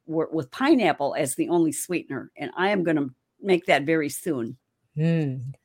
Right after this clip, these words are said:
Speaker 2: sounds good.
Speaker 1: Now, what about stevia, which is an herb, right? It's a natural sweetener derived from the leaves of a stevia shrub, which is native to Brazil and Paraguay. But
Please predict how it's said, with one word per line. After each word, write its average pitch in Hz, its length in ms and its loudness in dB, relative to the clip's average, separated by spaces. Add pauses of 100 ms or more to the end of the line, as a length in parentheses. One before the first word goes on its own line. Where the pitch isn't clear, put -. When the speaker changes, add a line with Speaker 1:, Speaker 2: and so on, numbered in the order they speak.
(180)
Speaker 2:
sounds 139 360 -6
good. 151 340 0 (840)
Speaker 1:
Now, 160 160 0
what 247 180 2
about 277 360 2
stevia, 190 800 0
which 139 200 -6
is 170 160 -2
an 160 180 0
herb, 160 480 2 (160)
right? 143 240 0
It's - 160 -10
a 160 60 -2
natural 160 400 0
sweetener 180 440 0
derived 160 460 0
from 170 160 0
the 156 80 2
leaves 180 400 4
of 147 140 4
a - 20 -4
stevia 202 580 4
shrub, 160 440 0
which 160 180 -2
is 143 160 -4
native 175 400 4
to 165 100 -4
Brazil 156 640 -2
and 131 160 -4
Paraguay. 147 720 -2 (840)
But 185 160 2